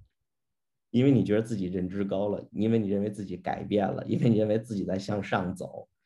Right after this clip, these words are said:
你就不允许在下边的人了，就会产生更大的批判，对吧？所以说，在这个层面，你在表达的时候，你在体会什么叫做被允许。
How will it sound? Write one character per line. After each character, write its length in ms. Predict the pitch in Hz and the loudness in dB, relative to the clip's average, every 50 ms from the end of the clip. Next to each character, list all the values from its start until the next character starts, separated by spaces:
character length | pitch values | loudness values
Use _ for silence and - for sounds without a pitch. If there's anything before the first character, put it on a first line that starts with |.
| _ _ - | _ _ -6
你 80 | 101 | -2
就 80 | 123 123 | -2 0
不 120 | 127 120 110 | 2 2 2
允 100 | 104 107 | 2 2
许 100 | 104 110 | 0 -2
在 140 | 92 95 92 | -2 -2 -2
下 180 | - 107 90 | -2 -2 -4
边 120 | 87 87 92 | -2 -2 -4
的 80 | 92 90 | -4 -4
人 260 | 87 85 85 90 - | -6 -10 -12 -12 -12
了， 160 | - - - _ _ _ _ _ _ _ _ _ _ _ - _ | -12 -14 -16 _ _ _ _ _ _ _ _ _ _ _ -16 _
就 120 | - 139 | 0 2
会 40 | 139 | 2
产 140 | 139 131 - | 2 2 -2
生 80 | 92 107 | -4 -2
更 160 | 117 113 98 | -2 -2 -2
大 160 | 98 104 98 | -2 -4 -6
的 80 | - - | -8 -12
批 240 | - - - - - | -12 -14 -18 -18 -18
判， 140 | - - - - _ _ _ _ _ _ _ _ _ _ _ _ _ _ _ _ _ _ _ _ _ _ _ _ _ _ _ _ _ _ _ _ _ _ _ _ _ _ _ - - - - - - _ _ _ _ _ _ _ _ _ _ | -18 -20 -20 -20 _ _ _ _ _ _ _ _ _ _ _ _ _ _ _ _ _ _ _ _ _ _ _ _ _ _ _ _ _ _ _ _ _ _ _ _ _ _ _ -10 -6 -6 -6 -6 -6 _ _ _ _ _ _ _ _ _ _
对 140 | - 101 | -6 -4
吧？ 240 | 98 95 90 95 - - _ _ _ _ _ _ _ _ _ _ _ _ _ _ _ _ _ _ _ _ _ _ _ _ _ _ _ | -4 -4 -4 -6 -12 -18 _ _ _ _ _ _ _ _ _ _ _ _ _ _ _ _ _ _ _ _ _ _ _ _ _ _ _
所 220 | - - - 127 139 | -8 -2 2 4 4
以 80 | 123 | 4
说， 340 | 110 117 120 120 117 120 - - - _ _ | 4 4 4 4 2 0 -4 -12 -18 _ _
在 120 | - 113 117 | -4 -4 -2
这 180 | 120 143 143 135 | 0 0 0 0
个 80 | 104 | 0
层 320 | 85 - - - - 78 76 | -2 -6 -12 -16 -16 -16 -16
面， 240 | - 73 - 62 - _ _ _ _ _ _ _ _ _ _ _ _ _ _ _ _ _ | -16 -18 -18 -20 -20 _ _ _ _ _ _ _ _ _ _ _ _ _ _ _ _ _
你 200 | - 110 110 101 | -4 -2 -2 0
在 140 | 95 131 135 | 2 2 2
表 220 | 131 117 90 78 | 2 0 -2 -2
达 160 | 78 78 78 80 | -4 -8 -10 -10
的 80 | 85 | -12
时 160 | 85 - - | -12 -12 -14
候， 300 | - - 71 - - - _ _ _ _ | -14 -12 -14 -14 -16 -16 _ _ _ _
你 100 | - 98 | -6 -2
在 140 | 98 127 123 | 0 0 0
体 300 | 123 - - - 76 78 | 0 -2 -8 -10 -12 -12
会 160 | - - 90 | -10 -10 -10
什 180 | - - - 80 | -10 -10 -10 -10
么 140 | 87 98 | -8 -6
叫 100 | 101 101 | -6 -6
做 140 | 92 95 92 90 - _ | -6 -6 -8 -10 -10 _
被 140 | - 147 110 | -4 -4 -2
允 300 | 85 78 - - - 64 | -4 -6 -8 -10 -10 -10
许。 220 | 64 - - - | -12 -14 -16 -20